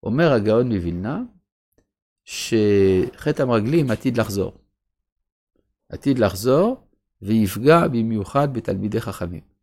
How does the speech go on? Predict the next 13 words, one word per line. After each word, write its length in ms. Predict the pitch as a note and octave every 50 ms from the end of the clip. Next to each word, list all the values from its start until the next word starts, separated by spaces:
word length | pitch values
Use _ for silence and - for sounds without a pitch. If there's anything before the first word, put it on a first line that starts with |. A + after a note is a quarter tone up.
| _ _ _ _ _ _ _ _ _ _ _ _ _ _ _
שלא 680 | _ - - G2 G2 F#2+ F#2 F#2 F#2 F#2+ F#2 F#2 G2+ A#2
ירצו, 720 | A#2+ A2+ G#2 F#2 E2+ - - - D#3 D#3+ F3 G3 A#3+ - - _ _ _ _ -
אה, 280 | G#2 G2 F#2+ F#2+ F#2+ F#2+
לשוב 360 | G2 G#2+ G2+ - - D3 B2+ A2+
לארץ 300 | G#2+ G2 F#2 F#2 - -
ישראל. 280 | F#2+ - - - - - _ _ _ _ _ _ _ _ _ _ _ _ _ _ _ _ _ _ _
אז, 260 | - F2+ F2 F2+ G#2
אה, 340 | G#2 G2+ F#2+ F#2 F2+ F2+ F2 -
לכן 280 | - G2 G2 - E3+ C#3
התורה 280 | B2 A2+ - A2+ A#2+ B2+
מזהירה 380 | A#2 A2+ G#2 G2 G#2+ G#2 A2+
אותנו 300 | B2 B2+ - C3+ C#3 C#3+
מראש, 460 | D3 D#3+ E3+ G3 G3 C#3 - - -